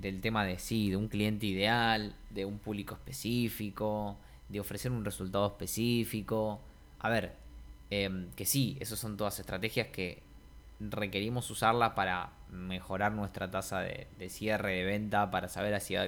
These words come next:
a quién le hablamos, hacia dónde apuntamos, a quién buscamos. Obviamente, sí, esas, esas estrategias tan buenísimas hay que utilizarlas, son herramientas, sí, sí, sí, sí. Ahora, yo acá te estoy hablando del punto número uno, porque vos podés usar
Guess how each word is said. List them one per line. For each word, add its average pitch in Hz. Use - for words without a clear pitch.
a 98
quién 107
le 104
hablamos, 107
hacia 90
dónde 110
apuntamos, 98
a 98
quién 117
buscamos. 107
Obviamente, 165
sí, 147
esas, 151
esas 139
estrategias 131
tan 127
buenísimas 135
hay 120
que 123
utilizarlas, 123
son 120
herramientas, 117
sí, 117
sí, 120
sí, 107
sí. 95
Ahora, 104
yo -
acá 139
te 139
estoy 139
hablando 131
del 104
punto 131
número 120
uno, 110
porque 95
vos 170
podés 143
usar -